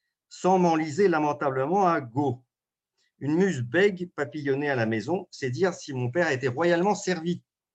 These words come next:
Le supplice social qui paralyse André Lapoisse au début du récit, la source de sa catastrophique destinée, il l'avait sous le nez, à disposition. En toute sincérité, je ne souffrais pas tant que ça. Mon père se désespérait de mon bégaiement bien plus que moi.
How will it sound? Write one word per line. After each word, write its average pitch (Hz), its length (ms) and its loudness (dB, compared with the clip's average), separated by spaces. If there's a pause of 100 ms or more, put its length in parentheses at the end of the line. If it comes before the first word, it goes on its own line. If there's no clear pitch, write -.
(540)
Le 120 320 2
supplice 160 460 -2
social 151 380 -2
qui 139 100 -8
paralyse 127 400 0
André 120 240 0
Lapoisse 123 380 -2
au 113 60 -6
début 117 200 -6
du 107 80 -4
récit, 104 420 -6 (200)
la 107 120 -2
source 202 420 -2
de 117 60 -8
sa 113 160 -6
catastrophique - 1300 -10
destinée, 151 720 -4
il 117 100 -6
l'avait 120 360 -4
sous - 240 -8
le 120 140 -2
nez, 170 340 -4
à 180 100 -2
disposition. 123 680 -10 (840)
En 113 220 -2
toute 151 180 -6
sincérité, 123 560 -2
je 135 80 -6
ne 117 80 -2
souffrais 123 320 -8
pas 143 140 -4
tant 123 160 -6
que 123 60 -16
ça. - 260 -6 (260)
Mon 107 140 -4
père 165 340 0
se - 160 -10
désespérait 123 560 -4
de 143 60 -6
mon 123 100 -2
bégaiement 127 480 0
bien 151 220 -6
plus 180 160 -8
que - 100 -10
moi. 113 300 -6